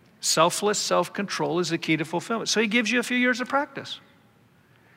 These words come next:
Abstinence best prepares you for real sharing with a real person because it proves trustworthiness. Should you test drive? No, no, no.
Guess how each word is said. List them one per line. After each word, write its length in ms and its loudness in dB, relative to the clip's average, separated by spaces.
Abstinence 680 6
best 320 4
prepares 540 2
you 100 4
for 220 0
real 240 4
sharing 460 2
with 200 -2
a 60 0
real 300 2
person 520 0
because 400 -2
it 200 -4
proves 600 2
trustworthiness. 1040 -4
Should 220 -4
you 80 2
test 320 2
drive? 400 2
No, 260 -4
no, 140 -4
no. 160 -6